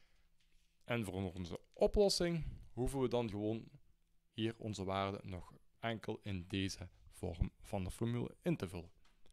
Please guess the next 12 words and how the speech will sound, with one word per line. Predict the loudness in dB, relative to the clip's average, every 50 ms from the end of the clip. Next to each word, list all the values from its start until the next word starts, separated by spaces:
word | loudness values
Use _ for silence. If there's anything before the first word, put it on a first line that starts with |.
| -20 -20 -20 -20 -20 -20 -20 -20 _ _
We | -12 -10
krijgen | -2 0 2 4 4 6 6
dan | 4 4 2 0 -6 -12 -16 -18 -4 2
T | 4 6 6 6 4 2 -2 -8 -12 -14 -16 -18 -20 -20 _ _ _ _ -20 _ _ _ _ _ _ _ _ _ _ -20 -20 -6
is | -4 -2 -2 -2 0
Q | 0 0 0 0 0 -4 -8
deel | -6 -4 -4 -2 -2
door | -4 -6 -10 -6 -2
I | 0 0 0 0 -4 -10 -16 -18 -20 -20 -20 -20 -20 _ -20 -20 _ _ _ _ -20 -20 -20 -20 -20 -20 -20 -20 -20 -20 -20 -20 -20 _ _ _ _ _ _ _ -20 _ _ -20 -20 _
is | -2 0 2 4 6
gelijk | 6 8 8 8 6 4 4
aan | 2 4 4 4 4 2 -2